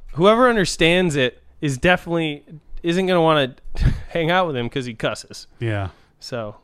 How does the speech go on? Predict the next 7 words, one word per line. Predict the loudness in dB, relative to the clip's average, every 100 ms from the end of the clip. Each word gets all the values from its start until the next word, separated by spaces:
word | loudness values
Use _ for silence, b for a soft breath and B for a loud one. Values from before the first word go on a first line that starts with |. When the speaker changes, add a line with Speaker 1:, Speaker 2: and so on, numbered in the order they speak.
| _ -8
Speaker 1:
watch | -8 -6
your | -6
mouth | -6 -4 -6
there, | -10 -14
sweetheart. | -12 -12 -12 -12 -16 -20 _ _ _ _ _ _ -20 _ -20 -20 b b b b b b b b b b 2
All | 4
right. | 6 4 2